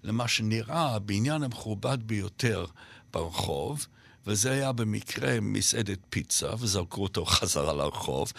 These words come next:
אבל הוא, כנראה הייתה לו כתובת של בית כנסת, והוא רצה להיכנס לבית כנסת עם זה. אז יש, יש איום מסוים. האם זה שינה את ההתנהגות שלנו, שלי, של אשתי, של משפחתי? לא.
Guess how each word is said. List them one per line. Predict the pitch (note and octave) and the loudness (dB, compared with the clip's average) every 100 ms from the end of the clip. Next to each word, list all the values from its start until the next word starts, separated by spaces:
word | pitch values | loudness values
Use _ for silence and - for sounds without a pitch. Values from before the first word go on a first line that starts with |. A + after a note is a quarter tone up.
| - - | -12 -2
אבל | - G2+ G#2 | 2 4 4
הוא, | B2 C#3 D3 C3 | 4 2 0 -2
כנראה | - A#2+ A#2 D3 | 0 2 2 0
הייתה | C3+ C#3 | -2 -2
לו | C3+ A#2+ | -4 -4
כתובת | - D#3 C3+ | -2 -2 -2
של | - F#2+ | -4 -4
בית | G#2 - | -6 -6
כנסת, | D#3+ F3 - G2 | -2 2 2 0
והוא | F#2+ A2+ | -4 -4
רצה | A2+ | -6
להיכנס | B2 - A2 A2 - | -6 -4 -2 0 0
לבית | F#2 F2 | -2 -6
כנסת | - F#2+ F#2+ - - | -4 -2 -2 -2 -4
עם | E2+ | -2
זה. | D#2+ - - - - | -2 -4 -4 -6 4
אז | C3 A2+ A#2+ | 6 8 8
יש, | G3+ G#3+ - - - - | 8 8 6 4 -2 2
יש | D3+ G3+ - | 4 6 4
איום | - C#3+ C3+ C3 | 4 4 6 6
מסוים. | B2+ - A2 G2 E2+ - - - - - | 6 6 6 4 2 0 -4 -10 -10 0
האם | A2 C#3 D#3+ | 4 6 6
זה | D3+ C#3 | 6 8
שינה | - A2 A2+ | 6 6 4
את | A2 G2+ | 2 0
ההתנהגות | G2 F#2 - F#2+ F#2+ A#2+ C3 | -2 -4 -2 0 0 0 0
שלנו, | A#2+ B2 D#3+ F#3 G3+ | 2 2 2 2 2
שלי, | - D#2+ G#2 F#3 | 2 2 0 2
של | D3 E2 | 2 0
אשתי, | E2+ - - | 0 0 0
של | D#3 - | 0 0
משפחתי? | A2 G#2+ - - B2 - E3 | 0 -2 -2 -2 -2 -2 2
לא. | E3+ F#2 | 4 4